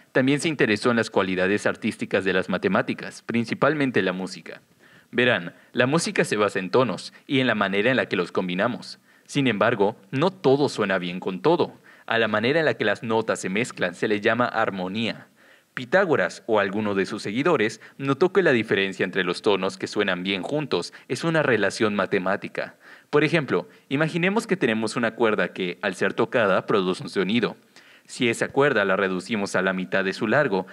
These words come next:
la nota musical será la misma, solo que en otra octava, como se le llama. La producción de la música también está dominada por las matemáticas.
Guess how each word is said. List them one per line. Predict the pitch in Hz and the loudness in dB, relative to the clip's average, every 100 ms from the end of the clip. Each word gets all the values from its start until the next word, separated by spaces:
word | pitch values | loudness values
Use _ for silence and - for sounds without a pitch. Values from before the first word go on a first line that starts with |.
| - | -6
la | 120 117 | -2 0
nota | 127 175 | 2 0
musical | 151 139 127 113 98 98 | 0 -4 -4 0 0 -2
será | - 123 104 | -2 2 4
la | 98 | 2
misma, | 92 123 - - - - - | 0 -4 -6 -12 -12 -20 -14
solo | - 185 185 | 0 2 4
que | 190 | 2
en | 131 | 2
otra | 117 117 | 2 2
octava, | 104 - 101 87 - - | -2 0 0 0 -4 -10
como | 107 92 | -8 -6
se | 101 | -4
le | 90 90 | -4 -2
llama. | 98 87 82 _ _ _ _ _ | -2 -2 -8 _ _ _ _ _
La | - 123 | -2 0
producción | 120 123 110 - 160 | 2 0 0 0 -2
de | 170 | 0
la | 185 | -2
música | 160 127 123 - | -2 -6 -4 -2
también | 95 90 113 135 | -2 -4 -2 0
está | 175 - 123 | 0 0 0
dominada | 104 98 95 92 - | 2 0 0 0 0
por | 95 | -2
las | 87 | -2
matemáticas. | 95 90 90 101 - - - | -4 -6 -4 -4 -6 -14 -16